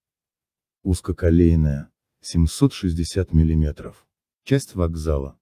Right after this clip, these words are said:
В городе сохранился комплекс Миноритского монастыря с костелом святого Иоанна Крестителя, а также Пробстский костел Вознесения Девы Марии. Четырнадцатый век, в котором находится фамильная усыпальница аристократического рода панов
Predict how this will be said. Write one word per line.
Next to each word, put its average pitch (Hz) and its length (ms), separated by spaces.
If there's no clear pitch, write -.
В 76 180
городе 98 380
сохранился 90 720
комплекс 80 560
Миноритского 76 640
монастыря 78 560
с - 80
костелом 71 540
святого 69 480
Иоанна 78 560
Крестителя, - 800
а 78 120
также 110 360
Пробстский - 560
костел 87 500
Вознесения 71 760
Девы 71 320
Марии. 69 520
Четырнадцатый 117 720
век, 76 400
в - 60
котором 101 460
находится 95 520
фамильная 98 680
усыпальница 87 880
аристократического 78 1080
рода 76 280
панов 78 400